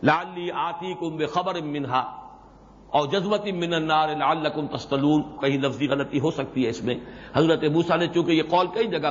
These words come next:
قرآن میں نقل ہوا ہے، تو فرمایا اہل عیال سے کہ تم یہاں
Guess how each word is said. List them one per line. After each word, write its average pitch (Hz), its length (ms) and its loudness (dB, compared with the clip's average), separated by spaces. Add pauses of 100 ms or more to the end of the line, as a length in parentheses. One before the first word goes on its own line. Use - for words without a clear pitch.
قرآن 135 280 2
میں 127 100 -6
نقل 131 240 -2
ہوا 127 280 0
ہے، 113 80 -6 (640)
تو 160 80 6
فرمایا 160 400 2
اہل 139 180 -2
عیال 131 300 0 (120)
سے 123 120 -4
کہ 120 180 -8
تم 143 140 -2
یہاں 127 200 0